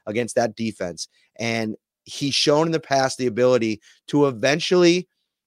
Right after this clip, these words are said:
counterpunch. You gotta counterpunch in this game after what happened in week one. I think the Bills do it. I think they score a lot of points. I think the defense gets in on the party. I got Bills thirty, Jets fourteen. And I think this,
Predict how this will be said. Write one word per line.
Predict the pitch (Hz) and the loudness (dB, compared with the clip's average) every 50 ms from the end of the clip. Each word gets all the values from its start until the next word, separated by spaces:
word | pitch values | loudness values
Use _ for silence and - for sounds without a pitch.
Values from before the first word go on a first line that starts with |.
| _ _ _ _ _ _ _ _ _ _ _ _ | _ _ _ _ _ _ _ _ _ _ _ _
counterpunch. | - - 147 175 185 135 - - 85 - _ - - _ _ _ _ - | -4 -2 0 0 0 -2 -6 -10 -18 -18 _ -20 -20 _ _ _ _ -12
You | 117 117 | -6 2
gotta | 151 151 151 147 | 4 4 4 4
counterpunch | - 147 147 147 143 123 135 139 135 - | 0 0 0 0 -2 -2 -4 -6 -6 -4
in | 127 | -6
this | 127 127 120 | -6 -6 -6
game | - 131 127 113 104 101 | -4 -4 -4 -4 -4 -6
after | 104 98 - 113 | -8 -6 -6 -4
what | 104 110 110 113 | -2 -2 -2 0
happened | 117 117 - 117 107 | -2 -2 -4 -6 -8
in | 107 98 | -8 -6
week | 104 110 98 - | -6 -8 -8 -6
one. | 110 107 113 117 120 - | -4 -2 -2 -2 -4 -6
I | 110 | -10
think | 101 117 104 | -10 -10 -12
the | - | -10
Bills | 92 98 104 101 90 | -10 -8 -8 -8 -8
do | 90 98 110 131 | -6 -4 -2 -2
it. | 156 - _ _ _ _ _ - - | -2 -4 _ _ _ _ _ -12 -10
I | 117 | -8
think | 113 104 | -8 -4
they | 107 113 | -6 -6
score | - - - 120 120 | -6 -2 0 2 2
a | 117 | 2
lot | 117 107 101 | 2 0 -2
of | - _ | -4 _
points. | - 120 131 143 170 175 - - _ _ _ - | -4 -2 -2 -2 -2 -4 -6 -10 _ _ _ -10
I | - 117 | -6 -6
think | 123 117 | -6 -6
the | 110 101 | -6 -6
defense | 90 117 131 131 - 147 143 - | -4 -4 -4 -2 -2 -4 -4 -2
gets | - 147 147 - | -2 -2 0 0
in | 151 147 | 0 0
on | 147 143 | 0 -2
the | 139 | -2
party. | - 151 156 156 156 156 165 156 _ _ _ - 98 | 2 4 4 4 4 2 -2 -4 _ _ _ -8 -2
I | |
got | 117 127 117 - - | -2 -2 -2 0 0
Bills | 139 143 156 160 - | 2 2 2 2 0
thirty, | - 160 151 147 147 143 143 139 _ _ _ _ | 0 2 2 2 2 2 -2 -4 _ _ _ _
Jets | - - 147 151 - - | -2 0 0 0 0 -2
fourteen. | - 147 147 139 - - 156 151 135 | -2 0 0 0 0 -2 -2 -2 0
And | 123 | 0
I | 127 147 | 0 -2
think | 151 - 190 185 | 0 0 -2 0
this, | 185 175 151 - - | 0 -2 -2 -4 -6